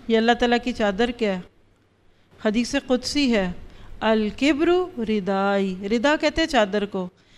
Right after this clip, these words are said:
अल्लाह कहते हैं किब्र यानी बड़ाई या ख़ुद को बड़ा बनाना, "ये मेरी चादर है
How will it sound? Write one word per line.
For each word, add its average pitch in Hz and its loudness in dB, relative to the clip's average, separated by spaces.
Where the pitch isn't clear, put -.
अल्लाह 247 4
कहते 269 0
हैं 302 -2
किब्र 233 2
यानी 214 0
बड़ाई 208 4
या 254 0
ख़ुद 214 -4
को 220 0
बड़ा 202 4
बनाना, 202 0
"ये 262 -2
मेरी 240 4
चादर 214 4
है 180 -2